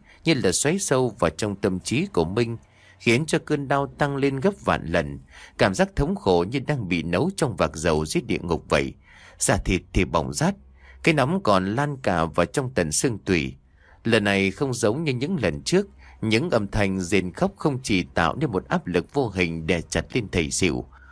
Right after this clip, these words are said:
mà nó từ từ chuyển thành nỗi đau. Nỗi đau xé tâm can,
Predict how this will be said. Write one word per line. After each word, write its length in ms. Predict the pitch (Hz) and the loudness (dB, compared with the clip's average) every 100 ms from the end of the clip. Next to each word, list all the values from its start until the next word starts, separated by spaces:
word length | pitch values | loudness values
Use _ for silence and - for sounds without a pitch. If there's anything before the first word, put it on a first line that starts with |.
| - | -6
mà 120 | 113 | 0
nó 140 | 107 185 - | 2 2 2
từ 140 | 98 | 0
từ 300 | 95 104 95 | 2 0 0
chuyển 340 | - 104 82 | 0 -2 -2
thành 260 | 80 82 80 | 0 -2 0
nỗi 220 | 85 180 160 | 0 0 -2
đau. 260 | 123 120 - - - - - - | -2 -4 -12 -20 -20 -20 -14 -2
Nỗi 200 | 113 151 | 0 2
đau 260 | 101 92 | 2 2
xé 340 | 90 - 107 202 | 0 0 0 0
tâm 180 | 156 139 | -2 -2
can, 380 | 135 135 135 | -4 -2 -2